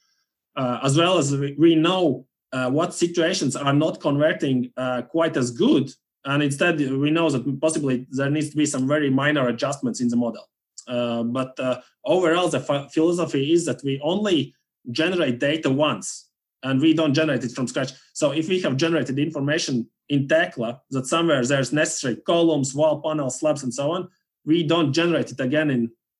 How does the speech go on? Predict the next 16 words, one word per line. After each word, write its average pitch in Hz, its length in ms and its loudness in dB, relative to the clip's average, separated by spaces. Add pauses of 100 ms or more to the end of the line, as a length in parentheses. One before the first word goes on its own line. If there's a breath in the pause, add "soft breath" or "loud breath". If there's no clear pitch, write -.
(120)
Drupal. 226 640 0
Instead, 160 300 -2
we 156 100 2
try 165 220 -2
to - 80 -6
convert 143 380 0
this 117 160 -6
information. 110 500 -8 (1000 soft breath)
Uh, 120 320 -4 (140)
but, 160 540 0 (180)
uh, 143 500 0 (880)
there 175 280 4
are 190 160 4
these 147 180 2
minor 165 360 4
adjustments. 127 760 -2